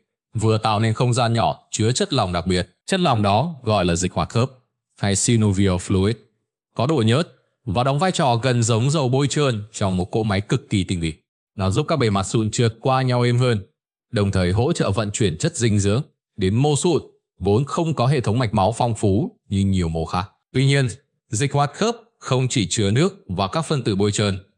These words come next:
trong đó còn có những khí hòa tan, chủ yếu như nitơ, carbon dioxide và oxy. Bình thường,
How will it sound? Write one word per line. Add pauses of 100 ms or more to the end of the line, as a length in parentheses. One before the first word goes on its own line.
(220)
trong
đó
còn
có
những
khí
hòa
tan, (420)
chủ
yếu
như
nitơ, (320)
carbon
dioxide (280)
và
oxy. (240)
Bình
thường,